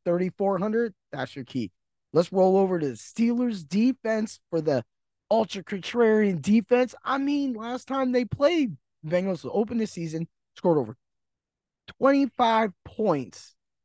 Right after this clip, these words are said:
and they just got walked back, and they caused havoc last week, just the way I said they would, right? And that means that your team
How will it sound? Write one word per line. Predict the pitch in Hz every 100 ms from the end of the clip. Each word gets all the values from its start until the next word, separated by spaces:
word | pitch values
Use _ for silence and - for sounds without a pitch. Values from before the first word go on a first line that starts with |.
| _
and | 135 127
they | 113
just | 98 170 -
got | 180 151
walked | 147 151 139
back, | 143 131 -
and | 110
they | 107 -
caused | - 151 135 131 127 127
havoc | - - 135 120 123 -
last | 120 117 113
week, | 135 123 -
just | - 156 170 -
the | 196
way | 156 151 151
I | 139
said | - - 151 139
they | 131 120
would, | 117 113 104 - _ _ _ _ -
right? | 127 160 240 - _ _ _ _ _ _ _
And | 117 110 117
that | 135 147 -
means | 143 143 139 135
that | 113 87 -
your | 110 143 -
team | 175 226 202 139